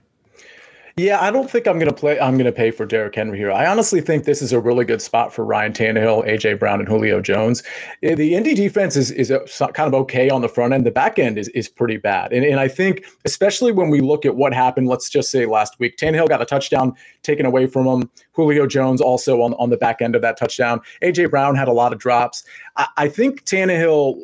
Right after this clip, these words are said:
like, what we see right now is not what we're going to see over the next few games. And I think he's in a really good spot to spread it around a little bit to his receivers and actually rack up. You know, I kinda wanted to stack this game, but, but, and I,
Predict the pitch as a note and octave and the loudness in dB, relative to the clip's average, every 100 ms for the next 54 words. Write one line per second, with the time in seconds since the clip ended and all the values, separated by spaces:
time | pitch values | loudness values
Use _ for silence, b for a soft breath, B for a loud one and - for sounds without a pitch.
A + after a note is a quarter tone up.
0 | - C#3+ C3 - D3 D#3 - E3 - D#3+ | -4 -2 -2 -6 -2 -2 0 -2 -2 -2
1 | D#3+ D3+ C3+ B2+ B2 C3+ A#2+ A#2 C3+ B2 | 0 0 0 2 2 2 0 0 0 0
2 | B2+ B2 A#2+ B2 A#2+ A2+ - A#2+ A2 G#2+ | -2 -2 -2 0 0 -4 -2 0 0 -2
3 | A2 G#2 - A#2 G#2+ A2+ A#2 B2 A#2+ A#2+ | -4 -6 -4 -4 -2 -2 0 0 0 0
4 | F3+ F3 C#3 A#2+ A2 C3 C3+ B2+ B2 A#2 | 0 0 2 0 2 2 2 2 0 0
5 | - - A#2 G#2+ B B B - C#3+ - | -2 0 2 2 B B B -4 -4 -2
6 | D#3 D3 C3+ B2 B2 B2 A#2+ A#2+ A2+ - | 0 2 2 2 2 2 2 0 0 -4
7 | A#2 A2 A2 - A#2+ A2 G#2 G#2 B2+ C3+ | -6 -4 -4 -2 -2 -2 -4 -2 0 0
8 | D3+ C3+ A#2+ A2+ A#2+ A#2 B B F3+ D3+ | 0 2 2 2 0 0 B B 0 2
9 | C#3+ C#3+ G3 F3 A#2+ D#3+ F3 C3 A#2+ C#3+ | 0 0 0 0 0 0 0 -2 -2 0
10 | C#3+ - B2+ - A#2+ B2 B2+ - _ - | 0 -2 -4 -2 -4 -2 -2 -4 _ -4
11 | C3 A#2 G#2 C3+ C3+ B2+ | -2 -2 -4 -6 0 0